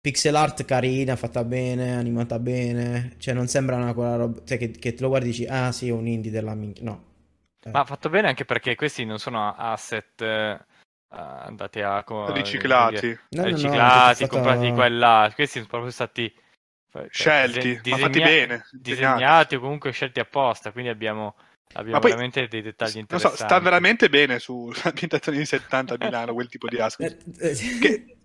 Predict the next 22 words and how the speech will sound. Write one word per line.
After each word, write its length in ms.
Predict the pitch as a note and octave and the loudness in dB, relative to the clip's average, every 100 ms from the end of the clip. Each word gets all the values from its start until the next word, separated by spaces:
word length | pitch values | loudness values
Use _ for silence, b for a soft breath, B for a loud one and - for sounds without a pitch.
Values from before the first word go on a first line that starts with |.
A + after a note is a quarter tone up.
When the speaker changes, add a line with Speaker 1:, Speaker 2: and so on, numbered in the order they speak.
| _ _ | _ _
Speaker 3:
non 100 | G3 | -2
è, 180 | - - | -2 2
non 80 | G3+ | 4
è 80 | C#4+ | 6
la 80 | F#3 | 4
pixel 320 | D#3 - D3+ | 0 -2 2
art 160 | C3+ | 2
classica, 540 | - C3+ D3 - B2 C3 | 2 4 4 0 -6 -6
è, 80 | D3 | -6
è, 300 | E3 D#3+ E3 | -8 -8 -8
boh, 120 | - | -2
non 100 | F#3+ | 4
lo 80 | A3 | 4
so, 180 | F3+ E3 | 6 6
è, 60 | E3 | 6
è, 160 | F3 E3 - _ _ _ _ | 0 -10 -16 _ _ _ _
però 140 | - G#3 | -10 -8
sta 160 | - | -6
benissimo. 260 | C#3+ C#3+ G3+ | -2 6 8
Speaker 1:
Torinese 480 | F#3+ G3 G3 D3+ E3 | 8 6 6 4 2
il 80 | C#3 | -2
miglior. 360 | C#3+ C3 B2 | -4 -4 -4